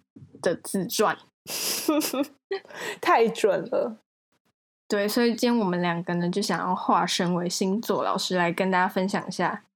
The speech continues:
Speaker 1: 星盘的故事。
Speaker 2: 没错，那我先说一下，我自己本人是八月八号狮子座。以我多年对于星座的研究，<laughs> 没有开玩笑，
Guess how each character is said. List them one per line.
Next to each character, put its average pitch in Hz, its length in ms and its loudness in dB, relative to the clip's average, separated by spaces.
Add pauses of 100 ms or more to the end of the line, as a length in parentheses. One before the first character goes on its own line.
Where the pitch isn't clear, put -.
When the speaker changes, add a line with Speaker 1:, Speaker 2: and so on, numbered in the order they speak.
(180)
Speaker 1:
星 214 380 0
盘 202 200 -2
的 160 160 -6
故 180 280 0
事。 - 400 -2 (1000)
Speaker 2:
没 233 240 2
错， 220 420 -2 (220)
那 359 140 2
我 233 100 4
先 254 260 2
说 247 280 2
一 220 80 4
下， 220 200 2
我 185 160 4
自 185 140 -4
己 233 100 4
本 190 240 0
人 175 240 0
是 202 480 0 (480)
八 190 240 2
月 196 180 2
八 180 260 2
号 190 240 2
狮 175 280 -2
子 - 280 -10
座。 - 400 -2 (680)
以 240 120 2
我 247 200 4
多 220 340 4
年 202 560 2
对 220 240 4
于 202 40 2
星 202 300 0
座 202 140 2
的 175 80 2
研 175 280 -2
究， 190 240 2 (460)
<laughs> - 480 -18
没 208 80 -2
有 180 80 -2
开 180 140 -4
玩 190 100 -2
笑， 185 180 0